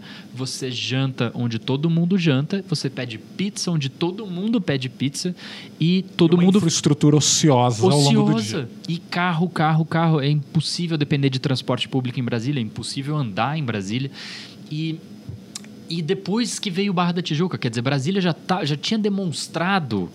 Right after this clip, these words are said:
Speaker 1: o seu insucesso como, como, como, como organização humana mesmo. É, serve pra outros fins. É, eu, eu reforço, sou apaixonado por várias coisas de Brasília, mas esse é um problema.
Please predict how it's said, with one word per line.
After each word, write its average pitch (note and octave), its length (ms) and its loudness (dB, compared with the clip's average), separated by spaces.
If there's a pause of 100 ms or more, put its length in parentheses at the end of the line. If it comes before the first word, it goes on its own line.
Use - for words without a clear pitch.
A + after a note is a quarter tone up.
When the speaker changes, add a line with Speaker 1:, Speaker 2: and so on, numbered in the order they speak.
Speaker 1:
o A#2+ 100 -2
seu C#3+ 460 0
insucesso E3+ 880 -4
como, D3 400 0 (300)
como, C#3 280 2
como, B2+ 480 0 (160)
como B2 220 -4 (160)
organização A3 840 2
humana F3+ 460 0
mesmo. A2 480 -2 (320)
É, G#2+ 280 -4
serve D3+ 340 -2
pra E3 140 -2
outros D3+ 340 -4
fins. C3 320 0
É, G2 260 -2
eu, G#2 200 -2 (100)
eu A2 320 -8
reforço, B2+ 480 2
sou - 140 0
apaixonado C3+ 500 0
por C3+ 140 -4
várias B2 440 0
coisas A2 200 -6
de A2+ 60 -6
Brasília, G#2+ 380 -4
mas G2 240 -4
esse - 220 -6
é C#3+ 40 -4
um E3+ 60 -4
problema. D3 460 -2